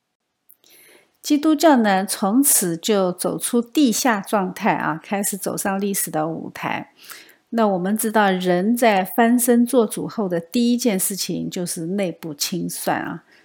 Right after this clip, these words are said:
那基督教也不例外。在罗马帝国对基督教全国性的大逼迫当中，当时有很多人背弃信仰，或者是交出圣经，他们说这个叫做“以经换命”啊。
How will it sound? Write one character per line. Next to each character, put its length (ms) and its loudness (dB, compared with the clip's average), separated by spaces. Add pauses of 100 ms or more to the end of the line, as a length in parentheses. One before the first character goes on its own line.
(160)
那 180 -4
基 220 -8
督 100 -6
教 180 -2
也 160 -4
不 140 -10
例 200 -8
外。 340 -6 (640)
在 320 8
罗 180 4
马 180 4
帝 220 0
国 220 0
对 320 2
基 160 -4
督 160 -2
教 200 -2
全 460 0
国 160 2
性 240 0
的 100 -2
大 240 0
逼 220 -8
迫 240 -2
当 260 -2
中， 400 -4
当 200 0
时 140 -8
有 120 -6
很 260 -6
多 160 -2
人 240 -2
背 160 0
弃 220 -4
信 360 -2
仰， 300 -10
或 160 0
者 160 -4
是 160 -6
交 280 -2
出 160 -4
圣 340 0
经， 400 -4 (540)
他 120 -6
们 120 -4
说 180 -6
这 100 -8
个 140 -6
叫 260 -4
做 300 -6
“以 280 -10
经 360 -4
换 260 -2
命” 460 0
啊。 220 -10